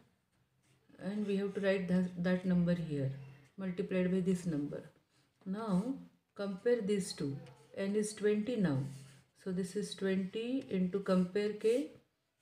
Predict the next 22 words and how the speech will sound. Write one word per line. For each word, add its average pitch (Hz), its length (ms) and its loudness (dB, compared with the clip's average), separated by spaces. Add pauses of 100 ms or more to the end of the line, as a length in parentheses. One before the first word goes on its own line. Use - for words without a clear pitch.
(160)
So - 160 -6
value 196 420 2
of 220 200 -2
K, 139 260 0 (180)
K 208 100 2
is 185 360 2
one 180 220 4
here, 240 260 2 (120)
so 214 360 2
twenty 196 560 2
into 180 320 2
one. 139 320 -2 (840)
See 302 180 0
the 269 120 4
meaning, 202 440 0 (300)
it 214 160 2
is 190 180 2
one 233 260 2
plus 220 280 2
one 196 260 -2
plus 190 260 -2
one 175 260 0